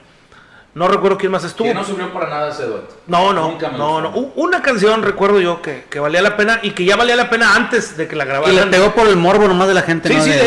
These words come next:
Speaker 1: hecho.
Speaker 3: de
Speaker 1: De hecho,
Speaker 3: oírlos.
Speaker 1: eh, eh, yo recuerdo que, a, a, para lo que me platican, se bajó
Speaker 2: A nadie le gustó.
Speaker 1: Juan por allá en
Speaker 2: Los fans de, de Juan P. Moreno no les agradó mucho esta onda. O sea, no, no, perdió la esencia
Speaker 1: Sí,
Speaker 2: de,
Speaker 1: sí.
Speaker 2: de, de Juan.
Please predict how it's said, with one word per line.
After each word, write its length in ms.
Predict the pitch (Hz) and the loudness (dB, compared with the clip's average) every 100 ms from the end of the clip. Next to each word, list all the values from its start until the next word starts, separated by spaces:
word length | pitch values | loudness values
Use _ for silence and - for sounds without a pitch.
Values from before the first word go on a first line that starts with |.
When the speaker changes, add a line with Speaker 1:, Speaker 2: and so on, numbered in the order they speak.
| 127 | 2
Speaker 1:
hecho. 160 | 113 - - | -2 -6 -8
Speaker 3:
de 60 | 127 143 | 0 2
Speaker 1:
De 60 | |
hecho, 140 | 160 156 | 2 -2
Speaker 3:
oírlos. 140 | - | 0
Speaker 1:
eh, 140 | 202 202 202 | 0 0 -2
eh, 80 | 185 | 2
yo 100 | 208 | 2
recuerdo 320 | 220 269 - | 2 0 0
que, 160 | 240 240 - 180 | -2 -2 -4 -4
a, 280 | 170 151 - 165 | -4 -8 -8 -6
a, 100 | - | -2
para 140 | 175 | -2
lo 40 | 165 | 0
que 40 | |
me 100 | 170 | -2
platican, 520 | 170 220 196 262 262 | -2 -4 -2 -2 -2
se 120 | - 175 | -2 -2
bajó 720 | 147 160 185 214 202 170 139 | -2 2 2 2 0 -2 -2
Speaker 2:
A 80 | 135 | -4
nadie 180 | 202 208 | -4 -2
le 80 | |
gustó. 720 | 185 151 - 196 202 196 - - | -4 -4 -4 -4 -4 -6 -10 -12
Speaker 1:
Juan 360 | 151 160 196 | -6 -6 -6
por 180 | 196 160 | -8 -8
allá 180 | 151 160 | -4 -6
en 120 | 175 | -6
Speaker 2:
Los 160 | - - | -8 -4
fans 240 | 160 208 | -4 -2
de, 60 | 196 | -2
de 880 | 170 135 117 104 110 107 98 98 98 _ _ _ | -2 -2 -2 -4 -6 -8 -10 -12 -16 _ _ _
Juan 240 | 120 127 | -14 -10
P. 80 | 156 | -8
Moreno 420 | 151 139 - 151 - - _ _ _ _ _ 101 | -6 -6 -8 -12 -14 -20 _ _ _ _ _ -18
no 100 | 107 | -16
les 140 | 135 | -12
agradó 280 | 131 104 101 | -10 -8 -10
mucho 260 | 98 - - | -12 -18 -20
esta 140 | - | -20
onda. 280 | 101 - - - _ _ _ _ | -20 -20 -20 -20 _ _ _ _
O 60 | - | -16
sea, 140 | 127 | -12
no, 260 | 123 135 135 | -8 -8 -6
no, 240 | 131 - | -8 -8
perdió 260 | - 123 143 | -8 -6 -4
la 80 | 170 | -4
esencia 480 | 160 165 156 127 104 | -2 -4 -6 -8 -8
Speaker 1:
Sí, 80 | 160 | -8
Speaker 2:
de, 60 | |
Speaker 1:
sí. 120 | 143 | -10
Speaker 2:
de, 560 | 151 101 101 - 104 101 | -12 -14 -16 -18 -16 -14
de 120 | 92 120 | -14 -12
Juan. 180 | 127 | -14